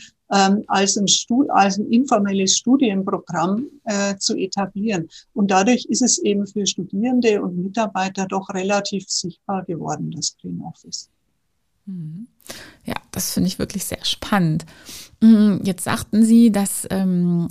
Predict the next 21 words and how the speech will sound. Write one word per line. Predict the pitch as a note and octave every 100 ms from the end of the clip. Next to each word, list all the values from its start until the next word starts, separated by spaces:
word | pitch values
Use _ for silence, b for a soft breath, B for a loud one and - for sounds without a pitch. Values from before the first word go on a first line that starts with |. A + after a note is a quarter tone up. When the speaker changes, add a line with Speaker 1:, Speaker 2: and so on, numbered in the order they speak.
| -
Speaker 2:
dass | F3+ -
Sie | E3
gerade | E3+ - D#3+ G3 A3+ A3 G3 -
auch | E3+
für | -
Ihre | - A#3 -
Amtszeit | G#3 G#3+ - G3 F#3+ -
den, | F3 F3 F3
äh, | - E3+ E3+
Bereich, | F3 D#3 E3+ F3 F3 -
ja, | E3+ D#3
der, | D#3+ D#3+ D#3+ - - _ _ _ _ _
des | - -
Beschaffungsbetriebs | - F3 F#3+ A3+ G#3+ - - - - F#3 F3 -
oder | D#3+ D#3+ D3
überhaupt | - F3 G3 -
des | F#3+
Betriebs | - - A3 A3+ A3 -
der, | - D#3 C#3+ C#3
der | - D#3
Uni, | E3+ F#3 F#3 F3+